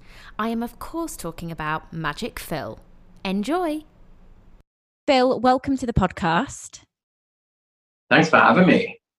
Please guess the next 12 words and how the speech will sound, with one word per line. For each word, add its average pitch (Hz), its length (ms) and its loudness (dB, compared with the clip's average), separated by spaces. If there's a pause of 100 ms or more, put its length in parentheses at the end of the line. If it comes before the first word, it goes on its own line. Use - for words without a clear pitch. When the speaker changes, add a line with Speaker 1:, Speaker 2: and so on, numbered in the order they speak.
(340)
Speaker 1:
You 277 300 4
are 262 120 4
my 233 200 2
very 247 400 6
first 196 840 4 (100)
male 202 440 4
guest. - 640 -8 (1400)
Speaker 2:
Ooh, 320 720 10 (160)
honoured 117 440 10
I 104 180 4
am. 98 360 4
Speaker 1:
<laughs> - 40 -6